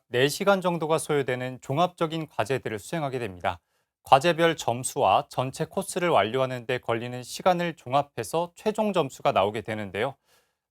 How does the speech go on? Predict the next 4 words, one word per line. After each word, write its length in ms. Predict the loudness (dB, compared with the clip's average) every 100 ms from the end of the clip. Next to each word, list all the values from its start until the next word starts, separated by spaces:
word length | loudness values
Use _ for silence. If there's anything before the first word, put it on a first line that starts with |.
| 0
밧줄을 380 | 0 2 0
타고 260 | 2 2 2
내려오는 480 | 2 2 0 -2 -2
레펠링부터 1040 | -2 -2 -4 -4 -4 -8 -12 -2 -2 -2